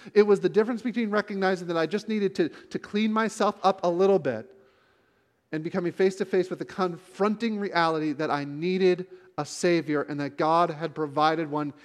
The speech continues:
in Jesus Christ, his Son, because he loved us. Because he loved us. If you're here today and that's you, I pray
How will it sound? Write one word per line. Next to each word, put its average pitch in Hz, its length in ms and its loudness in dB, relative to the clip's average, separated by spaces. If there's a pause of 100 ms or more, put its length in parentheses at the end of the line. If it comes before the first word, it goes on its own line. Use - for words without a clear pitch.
(200)
in 180 380 2 (300)
Jesus 175 520 0
Christ, 160 440 0
his 147 180 -8
Son, 156 240 0 (220)
because 185 680 0 (200)
he 175 580 -2 (320)
loved 127 500 -4
us. - 460 -20 (960)
Because 139 360 -12
he 127 100 -10
loved 123 420 -8
us. - 340 -20 (2500)
If 131 100 -14
you're 139 100 -10
here 196 120 0
today 185 220 6
and 160 100 2
that's 156 260 0
you, 143 160 0
I 131 80 0
pray 156 560 -2